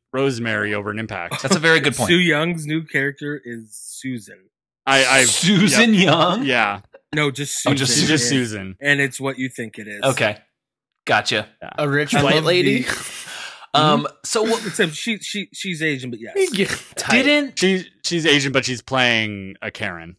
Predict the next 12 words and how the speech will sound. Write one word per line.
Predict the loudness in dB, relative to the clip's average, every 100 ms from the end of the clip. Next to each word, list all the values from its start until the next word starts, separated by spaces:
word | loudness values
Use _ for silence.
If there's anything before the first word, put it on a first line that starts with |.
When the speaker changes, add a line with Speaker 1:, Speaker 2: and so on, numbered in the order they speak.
| _
Speaker 4:
Tight. | -2 -2 0 -4
Speaker 3:
Yep. | -8 -10 _ -2
Speaker 2:
I | 0
saw | 2 2 4 4
Speaker 3:
Yeah. |
Speaker 2:
that. | 4 2 0 -10
So | -6 -4 0
at | -2 0
one | -2
point, | -2 -2 0
did | 2
Abaddon | 4 2 2 2 2 2 -2